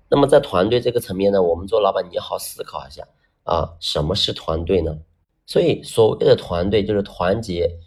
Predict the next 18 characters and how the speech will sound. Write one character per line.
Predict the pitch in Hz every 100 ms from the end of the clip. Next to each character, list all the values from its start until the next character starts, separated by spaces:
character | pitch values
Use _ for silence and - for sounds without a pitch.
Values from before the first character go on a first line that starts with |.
| _
一 | - 135
帮 | - 110 110
人 | 92 73 80 -
啊， | - 82 78 -
一 | 101
队 | - 104
伍 | 101 85
的 | 82 85
人， | 78 80 -
然 | 82
后 | 85
一 | 104
起 | 101 87
做 | 87 90
一 | 82
个 | 87
事 | - 82
情。 | -